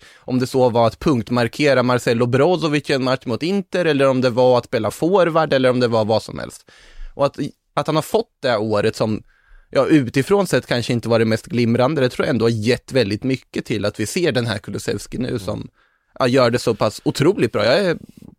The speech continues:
Speaker 1: otroligt, alltså man visste det skulle funka bra, men man är ändå extremt positivt överraskad.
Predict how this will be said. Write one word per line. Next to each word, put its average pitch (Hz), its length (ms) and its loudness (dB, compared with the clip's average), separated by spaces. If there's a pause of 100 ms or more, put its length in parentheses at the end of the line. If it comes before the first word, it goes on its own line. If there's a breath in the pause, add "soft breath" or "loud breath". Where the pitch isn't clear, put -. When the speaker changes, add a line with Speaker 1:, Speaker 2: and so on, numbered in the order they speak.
(140)
Speaker 1:
otroligt, 156 680 -2
alltså 160 180 0
man 170 100 2
visste 196 260 -2
det 233 60 2
skulle - 200 -4
funka 156 320 -2
bra, 175 240 4
men 127 120 0
man 135 120 2
är 131 120 2
ändå 123 200 0
extremt - 640 -4
positivt 113 400 -4
överraskad. 113 480 -2